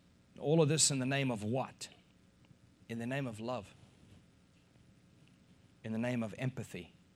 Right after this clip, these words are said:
If you had any empathy, you'd go lock yourself away. If you had love for your neighbor, you would go lock yourself away. Don't see him.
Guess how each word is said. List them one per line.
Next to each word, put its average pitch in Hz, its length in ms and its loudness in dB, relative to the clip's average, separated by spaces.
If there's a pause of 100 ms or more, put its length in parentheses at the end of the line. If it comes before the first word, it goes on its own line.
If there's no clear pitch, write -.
(2500)
If - 160 -10
you 117 100 2
had 127 220 2
any 147 260 -2
empathy, 98 560 -8 (960)
you'd - 120 -20
go 113 120 -8
lock 123 180 -2
yourself - 380 -8
away. 101 380 -6 (1000)
If - 80 -16
you 117 80 -4
had 110 140 -6
love 120 340 0
for 107 320 -10
your 110 180 -6
neighbor, 110 380 -6 (1200)
you 107 100 -6
would 104 120 -6
go 110 100 -4
lock 120 240 -2
yourself 110 320 -8
away. 107 380 -6 (2000)
Don't 131 220 -2
see 139 220 4
him. 127 220 -2